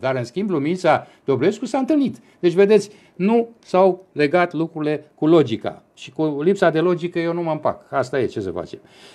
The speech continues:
Uh, apoi, uh, au fost niște nume, pe ecran curgeau zeci de nume de oameni adevărați, oameni importanți. O să încerc să recuperez eu numele acelea, vi le-am mai spus și altă dată. Uh,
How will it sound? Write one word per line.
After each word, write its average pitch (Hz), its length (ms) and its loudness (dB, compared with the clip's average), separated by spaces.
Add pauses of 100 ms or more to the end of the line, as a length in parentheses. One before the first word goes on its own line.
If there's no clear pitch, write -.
(140)
Uh, 131 100 2 (240)
apoi, 156 480 4
uh, 147 140 4 (200)
au 131 120 0
fost 143 200 0
niște 135 300 0
nume, 208 580 2 (200)
pe 180 160 2
ecran 170 540 2
curgeau 147 640 -2 (260)
zeci 170 360 0
de 156 140 0
nume 131 440 -4
de 135 80 -2
oameni 180 540 0
adevărați, 160 840 0
oameni 151 300 -2
importanți. 139 720 -2
O 139 60 -2
să 135 160 -4
încerc 143 420 -2
să 156 140 -4
recuperez 143 600 0
eu 135 140 4
numele 123 300 0
acelea, 135 500 2
vi 135 80 0
le-am 151 180 2
mai 123 160 0
spus 127 280 -6
și - 80 -4
altă 123 240 -2
dată. 147 420 -4 (320)
Uh, 123 100 -2